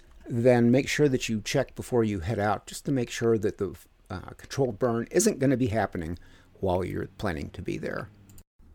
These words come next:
And finally, this last item we're not gonna say too much about because we do have a podcast planned on this topic for about three weeks out. But, uh, last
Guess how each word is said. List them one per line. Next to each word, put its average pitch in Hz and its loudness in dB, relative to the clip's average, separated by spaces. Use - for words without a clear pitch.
And - -18
finally, 135 -2
this 139 -6
last 165 -4
item 113 2
we're 110 -4
not 170 -4
gonna 254 -8
say 143 -4
too - -8
much 156 -6
about 98 -4
because 120 -6
we 113 -2
do 131 0
have 123 -4
a 98 -2
podcast 123 -4
planned 117 -4
on 101 -8
this - -6
topic - -8
for 113 -2
about 95 0
three 131 0
weeks 113 -2
out. 87 -4
But, 131 4
uh, 117 -2
last 175 -8